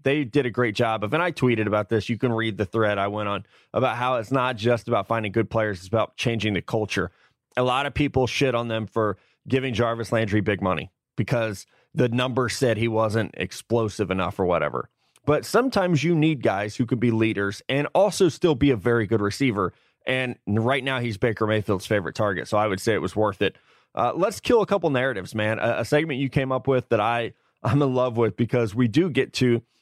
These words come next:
like we did with the Denzel Ward pick, and I can't wait for this come draft time. We can talk about the narrative that's out there and put our perspective on it. I wanna go first with something I see all the time. And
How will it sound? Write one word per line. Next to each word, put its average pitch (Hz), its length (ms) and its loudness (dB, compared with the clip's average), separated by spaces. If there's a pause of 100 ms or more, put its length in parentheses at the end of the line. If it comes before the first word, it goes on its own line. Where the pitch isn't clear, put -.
like 107 260 -2
we 131 120 2
did 123 180 2
with 120 260 -2
the 120 140 2
Denzel 120 420 2
Ward 117 280 0
pick, 127 260 0
and 110 200 0 (260)
I 113 120 -2
can't - 220 -2
wait 123 240 2
for 131 100 2
this 120 300 0
come 110 220 -2
draft 117 340 -2
time. 107 220 -2
We 120 120 4
can 131 160 0
talk 135 280 -2
about 120 200 0
the 117 100 2
narrative 113 360 -2
that's 98 180 -2
out 104 220 -2
there 110 280 2 (360)
and 117 160 -2
put 131 160 2
our 120 160 0
perspective 120 540 0
on 107 180 0
it. 110 140 -4 (340)
I - 120 0
wanna 214 140 2
go 156 120 2
first 127 400 -2
with 120 240 2 (120)
something 196 380 0
I 160 80 2
see 147 220 2
all 123 160 2
the 123 100 -4
time. 92 380 -6 (280)
And 113 320 -2